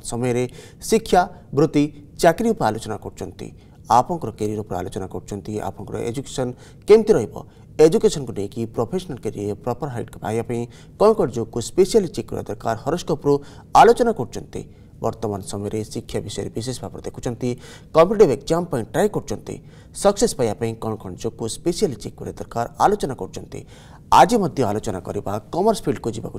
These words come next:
ଚାହୁଁଛନ୍ତି, ଆପଣ ଡିସିସନ୍ ନେବାକୁ ଚାହୁଁଛନ୍ତି, କ'ଣ ଯୋଗ ରହିଲେ ବିଶେଷ କରି କମର୍ସ ଫିଲ୍ଡକୁ ଆପଣ ଯାଇପାରିବେ, ବିଶେଷ କରି ପ୍ଲସ୍ ଟୁ କିମ୍ବା ବିକମ୍ କରିପାରିବେ, ଏମ୍‌କମ୍ କରିପାରିବେ,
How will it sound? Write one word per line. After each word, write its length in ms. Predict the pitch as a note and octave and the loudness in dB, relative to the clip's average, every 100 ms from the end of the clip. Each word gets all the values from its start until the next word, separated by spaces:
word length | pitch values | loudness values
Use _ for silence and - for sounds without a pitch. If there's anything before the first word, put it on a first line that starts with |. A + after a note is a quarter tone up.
| - | -10
ଚାହୁଁଛନ୍ତି, 400 | G2 A2 G#2 G#2+ G2+ | -10 -10 -10 -8 -8
ଆପଣ 160 | G#2+ G2 | -8 -8
ଡିସିସନ୍ 320 | A#2+ - F2+ | -8 -6 -8
ନେବାକୁ 220 | F2+ - - | -10 -12 -10
ଚାହୁଁଛନ୍ତି, 420 | G2+ A#2+ G#2+ A#2+ A2+ - - - - | -10 -10 -8 -6 -8 -12 -20 -6 6
କ'ଣ 140 | A#3 A#3+ | 6 6
ଯୋଗ 120 | E3+ A2+ | 0 -4
ରହିଲେ 260 | G2+ - G2+ - - - E3 | -8 -10 -14 -18 -20 -8 -2
ବିଶେଷ 260 | B2 B2 - | -2 -2 -4
କରି 120 | G2+ G2+ - | -6 -6 -6
କମର୍ସ 240 | G#2+ A#2+ - | -6 -6 -8
ଫିଲ୍ଡକୁ 220 | G#2 A2 | -8 -6
ଆପଣ 140 | F#2+ F2+ - | -8 -10 -10
ଯାଇପାରିବେ, 480 | E2 A2 A#2 A2+ G#2+ | -8 -6 -6 -6 -8
ବିଶେଷ 220 | G#2+ - - | -8 -12 -12
କରି 160 | G#2 | -14
ପ୍ଲସ୍ 300 | G#2+ A2+ A#2+ - | -8 -6 -6 -4
ଟୁ 100 | B2+ B2 - - - | -8 -8 -18 -12 0
କିମ୍ବା 260 | G3+ D3 - - - A#2+ | 2 2 -2 -6 -6 0
ବିକମ୍ 320 | C3+ G#3+ A#3+ | 2 4 4
କରିପାରିବେ, 480 | F#3+ A2 - - A2+ - - - B2+ | 2 -4 -8 -10 -14 -16 -20 -4 -2
ଏମ୍‌କମ୍ 340 | B2 B2 A#2 G2+ | -2 -4 -6 -6
କରିପାରିବେ, 400 | G2 G2 G2+ | -8 -8 -6